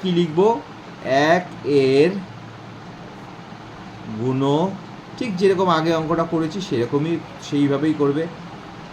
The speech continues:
একের গুণনীয়কগুলি হলো শুধু এক হবে, আর কিচ্ছু হবে না, ঠিক আছে?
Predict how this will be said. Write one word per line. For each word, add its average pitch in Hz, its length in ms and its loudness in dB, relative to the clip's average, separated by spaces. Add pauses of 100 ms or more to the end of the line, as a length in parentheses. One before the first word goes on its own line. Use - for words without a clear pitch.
(300)
একের 175 260 2 (120)
গুণনীয়কগুলি - 2750 2 (2250)
হলো 135 320 4 (1500)
শুধু 175 200 4 (180)
এক 98 160 -4
হবে, 95 160 -6 (160)
আর 170 160 2
কিচ্ছু 190 320 -4
হবে 98 220 -4
না, 87 60 -12 (440)
ঠিক 160 180 -2
আছে? 220 140 -2